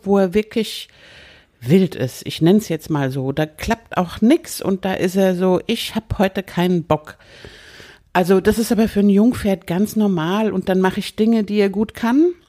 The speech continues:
Und, ähm, ich fordere das dann auch nicht unbedingt immer raus. Also gerade so mit den Jungpferden, wenn die mal so ein bisschen unkonzentriert sind oder so, dann,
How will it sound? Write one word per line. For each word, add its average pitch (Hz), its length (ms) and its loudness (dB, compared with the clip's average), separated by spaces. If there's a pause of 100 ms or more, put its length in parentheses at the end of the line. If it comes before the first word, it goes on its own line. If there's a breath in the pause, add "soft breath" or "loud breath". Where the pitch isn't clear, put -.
(300)
Und, 196 440 0
ähm, 185 480 0
ich - 160 -4
fordere 240 320 0
das 233 160 -4
dann 208 160 0
auch - 280 -2
nicht 220 280 0
unbedingt 202 720 0
immer 185 420 2
raus. 147 460 2
Also 160 460 2 (840 loud breath)
gerade 220 280 0
so 240 120 4
mit 214 180 2
den 196 140 2
Jungpferden, 214 640 2
wenn 196 160 4
die 196 100 0
mal 190 220 4
so 196 80 2
ein 185 80 -2
bisschen 196 240 -2
unkonzentriert 202 840 0
sind 185 300 0
oder 180 280 2
so, 170 200 2
dann, 160 240 -2